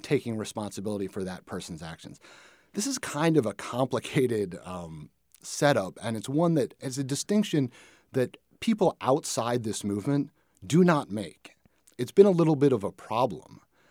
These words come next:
because certainly elected officials, police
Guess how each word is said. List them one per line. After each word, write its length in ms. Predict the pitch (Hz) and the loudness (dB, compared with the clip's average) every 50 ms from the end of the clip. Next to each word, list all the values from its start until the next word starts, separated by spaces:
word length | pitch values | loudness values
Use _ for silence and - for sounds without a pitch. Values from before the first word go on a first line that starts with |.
| _ _ - | _ _ -6
because 760 | 117 120 113 - - 135 127 123 120 117 113 101 - - - _ _ | -4 -4 -4 -2 0 0 2 2 2 0 0 -2 -6 -12 -16 _ _
certainly 760 | - - - - 175 185 175 147 151 151 143 131 123 113 107 90 - - _ - | -8 -4 0 2 2 2 4 4 4 4 4 4 2 0 -2 -6 -8 -14 _ -10
elected 320 | 110 123 123 - - 101 | -8 -8 -8 -6 -8 -10
officials, 1040 | 101 - 185 - - - 160 151 139 131 127 120 113 110 107 104 95 - - - - - 69 - _ _ _ - | -4 0 0 0 2 2 4 4 6 6 6 4 4 4 2 0 -2 -4 -10 -16 -18 -20 -20 -20 _ _ _ -8
police 520 | 123 120 135 147 143 127 - - - | -4 0 2 4 4 2 0 -4 -10